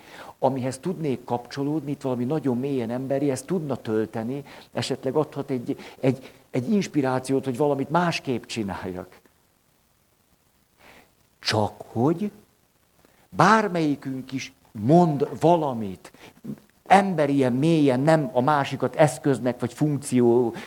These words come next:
s-, szerepbe helyezve, az energiát igényel. A jó kommunikáció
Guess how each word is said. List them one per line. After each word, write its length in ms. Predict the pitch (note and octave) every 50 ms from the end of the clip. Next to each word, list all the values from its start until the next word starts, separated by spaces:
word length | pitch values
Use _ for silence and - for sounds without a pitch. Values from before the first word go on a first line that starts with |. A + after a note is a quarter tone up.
| - -
s-, 180 | - - - - C3 C3+ B2+ A#2+ A#2 A#2 - - C3+ - - - -
szerepbe 500 | - - E3+ D#3 D3 C#3+ C#3 A#2+ A2 B2
helyezve, 760 | A#2 A2+ A2+ A#2+ A2+ C3+ C#3 C#3+ D3 F3 F3+ F#3 F#3+ - - - _ _ _ _ _ _ _ _ - - - _ - - - _ - - - - - - _ -
az 400 | A2+ B2 C#3+ E3 E3+ D3+ D#3 D3+ D3 - _ _ _ _ _ _ _ _ _ _ _ _ _ _ _ _
energiát 1000 | - - C#3+ C#3 B2 A2+ G#2 G2+ F#2 F2+ E2+ F#2+ F#2+ F2+ E2+ E2+ F2 F2+ - - _ _
igényel. 720 | - G2 F2 - E2+ D#2+ D2+ D2 D2 D2+ D2 - C#2+ D2 - _ _ _ _ _ _ _ _ _ _ _ _ _ _ _ _ _ _ _ _ _ _ _ _ _ - - - - - _ _ _ _ _ _ _ _ _ _ _ _ _ _ _ - - - - - - - _ _ _ _ _
A 140 | - A2 G2
jó 320 | F2+ G#2 E3+ A3 A3+ -
kommunikáció 1200 | - - F#3+ F#3+ E3+ C3+ B2 A#2 A#2 A2+ - - B2 A2 A2 - - - G#2 G2+ G#2 G#2 G2+ G2 -